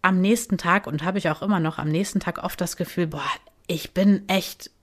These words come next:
ausgepowert ohne Ende. Dieser Trauerprozess, der hat mich jetzt richtig mitgenommen, dass ich am nächsten Tag eher Ruhe brauche, wenig Reize, dass ich das Gefühl habe, ich kann kein Radio hören, ich will mit niemandem telefonieren, gar nichts. Und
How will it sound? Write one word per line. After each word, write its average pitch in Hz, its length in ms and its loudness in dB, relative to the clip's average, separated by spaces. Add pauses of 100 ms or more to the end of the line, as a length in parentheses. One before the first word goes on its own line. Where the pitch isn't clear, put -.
(140)
ausgepowert 226 760 4
ohne 202 280 2
Ende. 208 400 4
Dieser 180 260 2
Trauerprozess, 202 760 2
der 175 160 -4
hat 208 160 -4
mich 202 140 -2
jetzt - 360 -6
richtig 196 420 -4
mitgenommen, 196 680 0 (480)
dass 180 160 0
ich 196 180 0
am 170 100 -2
nächsten 240 360 4
Tag 208 320 2
eher 185 440 4
Ruhe 190 480 8
brauche, 147 840 0
wenig 233 420 4
Reize, 220 720 2 (360)
dass 180 120 2
ich 190 100 0
das 190 200 2
Gefühl 185 260 2
habe, 175 120 2
ich - 100 -8
kann 175 200 2
kein 240 240 2
Radio 196 420 6
hören, 180 280 4
ich 175 160 -4
will 170 120 4
mit 165 160 0
niemandem 202 360 4
telefonieren, 165 560 0
gar 190 240 4
nichts. 233 300 0
Und 196 360 0